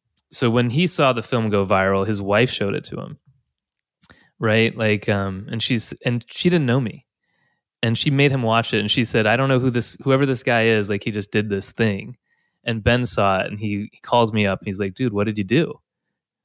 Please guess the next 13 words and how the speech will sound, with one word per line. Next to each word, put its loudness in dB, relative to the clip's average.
Uh, 0
he's 0
like, -2
"You 0
shook 0
the 0
world. 2
You -4
shook -4
my 0
wife," 2
you 0
know? -2